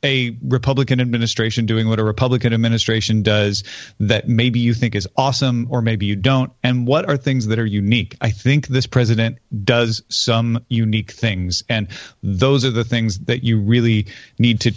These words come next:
separate and not just attack everything because it's different than how you would want it done.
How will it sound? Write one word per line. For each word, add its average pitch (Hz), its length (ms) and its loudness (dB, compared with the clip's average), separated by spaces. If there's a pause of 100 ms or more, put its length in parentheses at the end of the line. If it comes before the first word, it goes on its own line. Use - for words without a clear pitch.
(100)
separate 104 720 0
and 131 140 2
not 131 220 0
just 117 220 -4
attack 113 360 -2
everything 107 420 -2
because 107 580 -2
it's 120 160 -2
different 117 420 0
than 107 100 2
how 101 160 2
you 101 180 2
would 95 140 0
want 92 240 0
it 101 100 -6
done. 95 240 0